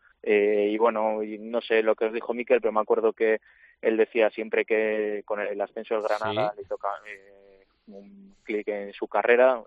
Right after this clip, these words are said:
Speaker 1: eso está claro, al final ha habido un montón de jugadores en segunda división que han jugado promociones de ascenso, playoff de ascenso, y no han podido conseguir ese objetivo de subir a primera.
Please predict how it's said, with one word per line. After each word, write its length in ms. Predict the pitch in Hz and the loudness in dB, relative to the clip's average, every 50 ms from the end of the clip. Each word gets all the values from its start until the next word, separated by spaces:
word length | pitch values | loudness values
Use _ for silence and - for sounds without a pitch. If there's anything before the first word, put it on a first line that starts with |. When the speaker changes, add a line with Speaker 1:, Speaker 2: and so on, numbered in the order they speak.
| 95 92 95 | -14 -16 -16
Speaker 1:
eso 140 | 98 - - | -16 -16 -18
está 180 | 104 - 107 101 | -6 -6 -6 -4
claro, 280 | - 104 101 98 92 | -2 -2 -2 -2 -4
al 60 | 90 - | -6 -10
final 240 | 104 98 101 101 - _ _ _ _ _ _ _ _ _ | -10 -10 -10 -10 -10 _ _ _ _ _ _ _ _ _
ha 60 | - | -4
habido 180 | 104 107 107 107 | -2 -2 -2 -2
un 60 | 107 | -4
montón 280 | 107 101 104 - 110 110 | -6 -4 -2 -2 -2 0
de 80 | 110 | -2
jugadores 580 | 104 - - 104 107 117 113 107 110 107 - - | 0 2 4 4 6 6 6 6 4 2 0 -4
en 180 | 107 107 104 101 | -8 -12 -12 -10
segunda 320 | - 107 110 110 113 107 | -10 -10 -8 -4 -4 -4
división 360 | 107 107 107 - - 113 110 | -4 -6 -8 -6 -6 -6 -4
que 80 | - 107 | -4 -4
han 120 | 104 101 | -6 -6
jugado 200 | - - 104 101 | -4 -4 -4 -4
promociones 580 | - - 98 101 101 95 - 113 107 101 101 98 | -4 -6 -10 -10 -10 -10 -10 -10 -10 -10 -8 -6
de 60 | 104 | -6
ascenso, 400 | 95 - _ - 110 - - 104 | -6 -6 _ -16 -14 -12 -10 -6
playoff 300 | - 107 104 104 104 101 | -4 -2 -2 -2 -2 -2
de 60 | 101 | -4
ascenso, 440 | - - 113 113 110 - 123 117 - _ _ _ _ _ _ _ _ | -6 -6 -10 -14 -4 -2 -2 -2 -2 _ _ _ _ _ _ _ _
y 140 | - 113 110 | -10 -4 0
no 120 | 117 117 | 2 2
han 100 | 113 110 | 2 2
podido 360 | - 110 107 110 113 113 113 | 2 2 2 4 4 4 2
conseguir 500 | - - 110 107 - 113 104 107 113 110 | 2 0 -2 -4 -6 -6 -6 -4 -2 -2
ese 160 | 110 107 - 117 | -2 -2 -2 -4
objetivo 460 | - - 110 107 113 110 107 107 110 | -4 -4 -6 -8 -6 -4 -2 -2 -2
de 60 | 107 | -2
subir 260 | - 117 110 110 110 | -4 -8 -8 -2 -2
a 80 | 104 - | -2 0
primera. 340 | - - 101 113 117 107 | -2 -6 -6 -4 -4 -4